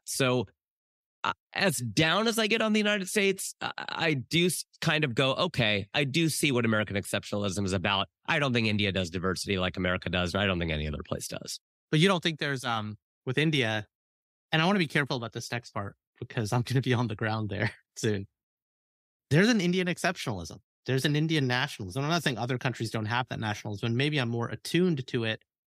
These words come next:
Speaker 2: because I'm paying more attention to the headlines because of my parents or the kind of arguments that the generations of the diaspora are having.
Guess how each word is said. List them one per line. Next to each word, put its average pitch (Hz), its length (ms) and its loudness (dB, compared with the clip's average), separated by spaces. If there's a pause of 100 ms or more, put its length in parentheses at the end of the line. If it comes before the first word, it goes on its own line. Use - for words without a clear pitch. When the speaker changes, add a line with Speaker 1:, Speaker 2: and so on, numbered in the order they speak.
(200)
Speaker 2:
because 123 500 0
I'm 123 140 2
paying 123 220 2
more 113 120 -2
attention 117 320 -2
to 113 40 -4
the 104 100 -4
headlines 104 460 -6
because 101 260 -6
of 101 40 -6
my 98 120 -4
parents 123 600 0
or 110 100 -4
the 104 120 -4
kind 113 160 0
of 98 100 -2
arguments 123 540 0
that 113 140 -6
the 113 60 -4
generations 107 600 -4
of 101 60 -4
the 101 60 -8
diaspora 110 580 2
are 98 40 -2
having. 101 400 -6